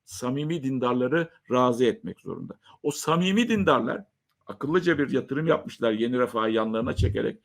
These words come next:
Samimi dindarlar Erdoğan ve ekibinin ve çevresinin dindarlığını gördükten sonra Erdoğan'a birçoğu oyunu vermedi.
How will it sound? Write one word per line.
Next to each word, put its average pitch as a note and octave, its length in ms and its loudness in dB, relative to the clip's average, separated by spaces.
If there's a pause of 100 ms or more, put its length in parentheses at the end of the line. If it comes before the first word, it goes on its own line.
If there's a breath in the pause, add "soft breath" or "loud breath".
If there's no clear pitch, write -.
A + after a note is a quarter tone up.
(220 soft breath)
Samimi E3 540 0
dindarlar B2 520 4 (100)
Erdoğan E3 580 6
ve C#3 60 4
ekibinin C3+ 680 2
ve B2+ 120 2
çevresinin B2 640 -2
dindarlığını A#2+ 520 0
gördükten G2 520 0
sonra A2 340 -4 (340 soft breath)
Erdoğan'a C#3+ 480 4
birçoğu C#3 440 0
oyunu A2+ 320 2
vermedi. A#2+ 400 0